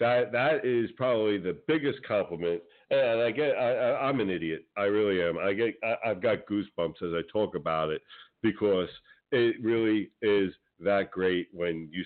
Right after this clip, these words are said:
start getting recognized by the people in the industry that you're covering, and they start following you, and they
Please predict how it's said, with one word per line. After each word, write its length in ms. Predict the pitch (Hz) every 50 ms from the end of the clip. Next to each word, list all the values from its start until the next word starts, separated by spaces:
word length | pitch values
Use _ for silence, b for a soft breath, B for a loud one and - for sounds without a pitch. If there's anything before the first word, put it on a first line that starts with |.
| - -
start 400 | - 117 113 117 120 120 117 -
getting 340 | 120 113 101 98 87 85 85
recognized 1000 | 92 110 120 - - 123 104 90 87 95 104 98 92 90 85 82 82 82 82 - - _ _ _ _ _ _ _ _ _ _ _ _ - 92
by 220 | 101 98 95 92
the 160 | 85 90 85 - - -
people 420 | 127 127 123 123 143 135 127 127
in 140 | 110 110 95
the 200 | 90 90 92 - -
industry 540 | 113 110 113 110 107 - - - 120 117 101
that 160 | 107 104 98
you're 220 | 95 98 110 110 - -
covering, 480 | - 107 95 80 73 80 78 80 78 76 - _ _ _ _ _ _ _ _ _ _ _ _ _ _ - -
and 160 | 92 90 92
they 180 | 101 110 117 117 -
start 280 | - 131 123 123 123 123 - -
following 580 | 131 123 123 117 104 95 90 87 87 85 82 80
you, 300 | 80 78 78 80 80 78
and 120 | 76 80
they 160 | 95 110 127